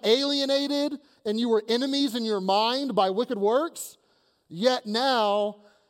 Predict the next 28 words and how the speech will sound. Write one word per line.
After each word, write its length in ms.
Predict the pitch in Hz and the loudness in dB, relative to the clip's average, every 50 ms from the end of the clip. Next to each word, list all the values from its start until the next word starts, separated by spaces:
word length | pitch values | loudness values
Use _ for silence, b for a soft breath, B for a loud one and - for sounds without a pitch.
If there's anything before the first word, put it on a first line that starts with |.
| b b b _ | b b b _
hath 400 | - - 139 190 269 277 254 - | -16 -8 -2 0 0 0 0 -2
he 120 | - 269 | -4 -2
reconciled. 760 | 240 240 247 220 - 220 202 - 190 165 143 131 113 110 _ _ _ _ _ _ _ _ _ _ _ _ _ _ _ _ _ - | 0 0 0 0 -2 -6 -6 -4 -4 -4 -4 -6 -10 -16 _ _ _ _ _ _ _ _ _ _ _ _ _ _ _ _ _ -8
Are 80 | 175 | -6
you 140 | 185 220 262 | -4 -2 0
get, 200 | 226 311 320 269 | 0 0 0 0
you 120 | 233 254 | -2 0
get 100 | 254 320 | 2 2
what 100 | 302 277 | 4 4
that 140 | 285 285 277 | 4 2 2
says? 440 | - 302 311 302 302 285 - - - _ b b b b b b b b b b b b b b b b _ _ _ | 4 4 4 4 4 2 -2 -8 -20 _ b b b b b b b b b b b b b b b b _ _ _
That 400 | - 160 233 254 294 330 330 277 | -4 0 4 4 4 4 4 2
says 340 | 226 - 294 294 285 277 208 | 0 2 4 4 4 4 2
that 160 | 254 226 220 | 0 -4 -2
we 300 | 214 233 285 320 330 339 | -2 0 2 2 4 2
as 160 | 339 277 - | 2 0 -2
people 760 | - - 311 320 302 247 - 202 190 160 151 160 185 220 - b b b b | -2 0 2 4 2 2 0 -2 -2 -2 -2 -2 -4 -6 -8 b b b b
were 220 | b 196 226 220 214 | b 0 2 2 0
far 340 | - - 254 254 277 294 294 | 0 2 4 4 4 4 2
from 240 | - 285 285 269 | 0 -2 -4 -2
God 300 | 247 220 220 214 214 196 | 0 0 2 2 2 0
because 320 | 175 196 - - 262 254 - | -2 -6 -2 -2 0 0 0
of 80 | 240 | 0
our 80 | 226 214 | -2 -2
beliefs 400 | 180 185 185 202 269 302 320 - | -2 -2 -2 -2 0 -2 -2 -2
and 80 | 285 262 | -2 -2
our 100 | 240 226 | -2 -2
behavior. 460 | 220 214 202 214 190 165 135 127 | -2 -2 -2 -2 -4 -4 -8 -12